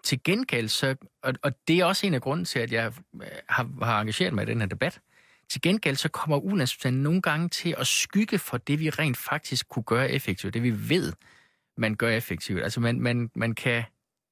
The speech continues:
man kan for eksempel ofte høre, øh, politikere sige, "Jamen,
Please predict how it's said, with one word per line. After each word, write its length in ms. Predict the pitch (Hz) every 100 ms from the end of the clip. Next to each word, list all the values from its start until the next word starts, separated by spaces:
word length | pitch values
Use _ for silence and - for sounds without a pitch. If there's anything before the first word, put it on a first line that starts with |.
| _ -
man 140 | 135
kan 120 | 139
for 100 | 143
eksempel 300 | 143 190 143 -
ofte 280 | 175 -
høre, 320 | 131 151 165 135 -
øh, 100 | - -
politikere 300 | - 165 139
sige, 160 | 117 135
"Jamen, 120 | 120